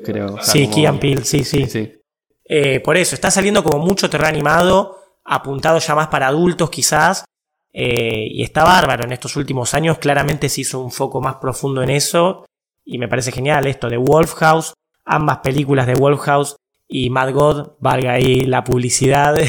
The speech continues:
Speaker 2: <laughs> eh, las pasamos en nuestro ciclo de cortos, que tratamos de hacer un ciclo una vez por mes, para que el que le interese lo hacemos en Palermo, síganos en las redes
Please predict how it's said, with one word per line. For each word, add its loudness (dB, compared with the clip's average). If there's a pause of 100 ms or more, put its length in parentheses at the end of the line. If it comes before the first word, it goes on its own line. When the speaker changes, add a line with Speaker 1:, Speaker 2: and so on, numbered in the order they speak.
(180)
Speaker 2:
<laughs> -14
eh, -2
las -4
pasamos -2
en -4
nuestro -4
ciclo 0
de 0
cortos, 2
que -10
tratamos -2
de -4
hacer -2
un -2
ciclo 0
una -2
vez 0
por -2
mes, 0
para -8
que -8
el -8
que -2
le 0
interese 2
lo -2
hacemos -2
en -4
Palermo, 0
síganos -6
en -6
las -2
redes 2